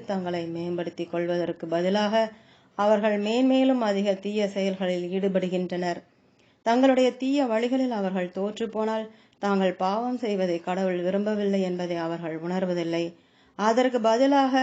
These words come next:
"நான் எவ்வளவு பெரிய புத்திசாலி என்று கடவுளுக்கு நான் காட்டுவேன்" என்று கூறி அவர்கள் அதிகமான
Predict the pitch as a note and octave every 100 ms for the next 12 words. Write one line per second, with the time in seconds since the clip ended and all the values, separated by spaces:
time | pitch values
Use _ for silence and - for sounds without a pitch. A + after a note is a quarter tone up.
0 | C4 G#3 G3 F#3+ F#3 F3+ F3+ F#3+ F#3 F3+
1 | F3 F3+ F3 E3+ F3+ G#3 A3 A#3+ A#3+ A3+
2 | G#3+ F3+ F3 F3+ E3+ - F3 F#3 G3 F#3+
3 | F#3+ F3+ F3 - F3+ G3 G#3+ G#3+ G#3 G3
4 | - _ _ F#3+ G3+ G3+ G3+ B3+ C#4+ C#4
5 | G#3 F#3 F#3+ E3+ E3+ F#3 G3+ G3 F#3+